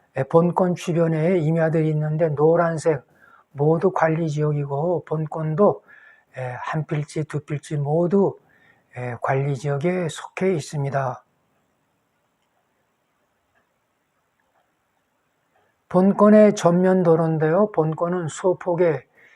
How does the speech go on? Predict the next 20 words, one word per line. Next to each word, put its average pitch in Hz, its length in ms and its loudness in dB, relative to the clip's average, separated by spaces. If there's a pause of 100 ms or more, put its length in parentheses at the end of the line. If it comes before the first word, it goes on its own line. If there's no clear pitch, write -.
(200)
비포장 185 640 0
농로, 151 560 -2 (460)
임도에 165 640 0
접해 165 400 -4
있고, 160 680 -2 (540)
예, 127 80 -8
본권 151 500 0
일부도 147 540 -2
포함되어 160 580 0
있습니다. 139 720 -4 (3000)
네, 139 320 -2
본권이고요. 160 800 0
이제 147 240 -2
이쪽에서 156 600 -2
아마 190 240 0
들어가는 156 440 0
것 170 120 -2
같습니다. 143 600 -4
이렇게 127 580 -6
이제 131 460 -8